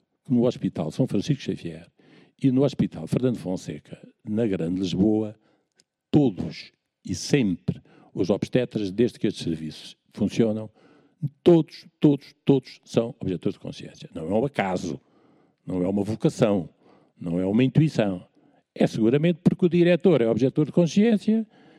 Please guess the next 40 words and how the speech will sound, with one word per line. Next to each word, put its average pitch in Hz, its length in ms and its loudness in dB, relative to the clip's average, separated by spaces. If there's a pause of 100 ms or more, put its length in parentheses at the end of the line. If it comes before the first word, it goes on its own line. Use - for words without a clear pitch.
(180)
e 202 80 6
os 196 100 8
jovens 196 380 6
internos 208 680 0 (220)
acham 196 240 0
mais 196 200 2
cómodo 147 520 0
ser 87 220 -8
objetor 92 360 -4
de - 40 -18
consciência. 80 640 -14 (460)
Não 202 80 4
vale 196 160 2
a - 20 0
pena 190 240 4
sofismar, 170 640 2
nem 143 120 0
vale 98 160 -6
a 92 40 -4
pena 107 180 -4
mentir 135 320 0
a 147 40 0
mim 175 120 2
próprio, 156 380 -2 (360)
ou - 100 -12
pensar 95 280 -4
que - 100 -16
sou 160 120 -2
parvo, 131 240 -2
se - 80 -18
calhar 90 180 -10
sou 104 140 -6
parvo 117 180 -4
de 131 80 -2
outras 135 220 -4
coisas, 147 240 -4
mas 143 140 -2
nestas 110 280 -2
não 160 120 0
sou. 135 360 0